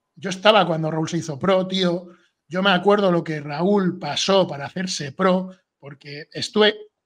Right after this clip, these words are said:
el día que ganó el carnet pro y el día que hizo el último ca-, el último,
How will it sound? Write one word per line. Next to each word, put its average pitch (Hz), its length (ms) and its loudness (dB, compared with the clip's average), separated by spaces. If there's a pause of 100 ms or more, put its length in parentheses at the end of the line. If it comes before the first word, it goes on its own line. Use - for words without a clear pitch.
el 180 240 0
día 190 280 2
que 170 100 -4
ganó 170 180 0
el 226 60 -2
carnet 208 300 0
pro 214 420 -4 (540)
y 196 120 0
el 180 160 2
día 214 180 6
que 220 60 -6
hizo 214 140 0
el 196 60 4
último 214 360 0
ca-, 180 200 -4
el 170 140 0
último, 170 960 2